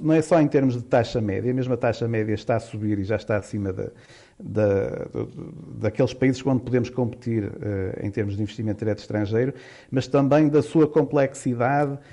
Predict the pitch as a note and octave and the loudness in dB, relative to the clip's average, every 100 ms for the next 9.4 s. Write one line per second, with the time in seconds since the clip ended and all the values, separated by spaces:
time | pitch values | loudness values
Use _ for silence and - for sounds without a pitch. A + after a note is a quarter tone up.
0 | - - - C3+ C#3+ B2+ B2+ C#3+ C3 - | -20 -4 2 4 4 2 2 2 2 0
1 | B2+ C3 B2+ C3+ B2+ C3 A#2 - D3 C#3+ | 0 2 4 4 4 4 2 2 4 4
2 | B2 A#2 A2+ A2+ A2+ A2+ - - B2 C3+ | 2 -2 0 -2 -2 -4 -6 -6 0 2
3 | C#3 C3+ C3 C#3 D3 C3+ - C3+ C#3+ C3 | 2 2 4 4 4 4 2 4 4 2
4 | - D3 C3+ C#3+ C#3 C3+ A#2 G#2+ A2 - | 2 2 2 2 4 2 2 0 -2 -2
5 | A2+ B2 C3 B2+ B2 A#2+ - C3 A#2 A2+ | 0 0 0 0 0 -4 -4 -2 -2 -4
6 | G#2+ A#2+ A2+ A2+ - - - A2 - D3 | -4 -4 -4 -6 -14 -20 -16 -14 0 2
7 | C3 - C3+ B2 - A2 A#2 - A2+ G#2+ | 2 0 0 0 0 -4 -4 -4 -4 -4
8 | A2 A2 A2 - F3 - G#2+ G#2 G#2+ A#2 | -2 -2 -4 -6 -6 -4 -2 -2 -2 0
9 | C#3 D#3+ F#3+ F#3 | 0 0 -4 -6